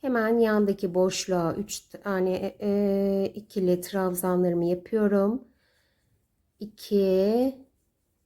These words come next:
Bu sırada dört tane yapacağım. Bir, iki, üç ve son üçlü grubumu da yapıyorum.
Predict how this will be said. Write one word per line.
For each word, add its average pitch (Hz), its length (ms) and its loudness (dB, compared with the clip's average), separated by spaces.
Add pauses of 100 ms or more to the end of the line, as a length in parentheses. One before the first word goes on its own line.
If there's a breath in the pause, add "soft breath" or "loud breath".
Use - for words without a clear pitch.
(1300)
Bu 262 120 -4
sırada 226 760 0
dört 226 300 -2
tane 165 340 -2
yapacağım. 190 720 -4 (540)
Bir, 226 120 0
iki, 190 320 -2
üç 269 400 -4
ve 190 120 -4
son 226 600 -2
üçlü 208 300 -8
grubumu 185 580 0
da 214 320 -4 (1300)
yapıyorum. 214 840 -2